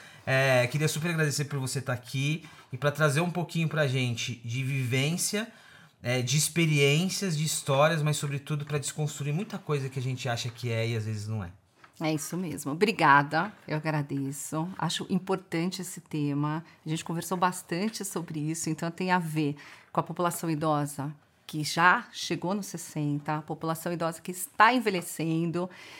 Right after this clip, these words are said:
Speaker 2: e pra essas pessoas que tão chegando. Então somos nós, né? O que que eu quero hoje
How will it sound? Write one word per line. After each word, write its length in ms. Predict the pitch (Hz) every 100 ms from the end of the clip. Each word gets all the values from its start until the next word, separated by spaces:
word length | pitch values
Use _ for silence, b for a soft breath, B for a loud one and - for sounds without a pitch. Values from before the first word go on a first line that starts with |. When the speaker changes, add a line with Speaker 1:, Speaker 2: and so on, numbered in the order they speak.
| B B B B B B B _ -
Speaker 2:
e 420 | 254 320 320 -
pra 140 | - 254
essas 200 | 269 262
pessoas 320 | 254 262 262
que 60 | -
tão 120 | 262
chegando. 480 | 262 214 202 190 170
Então 220 | 170 190
somos 300 | 190 226 262
nós, 520 | 226 180 180 - - _ -
né? 240 | 160 185
O 80 | -
que 120 | -
que 120 | 202 226
eu 40 |
quero 560 | 226 196 170 160 143 147 - _ -
hoje 580 | - 165 170 - 240 262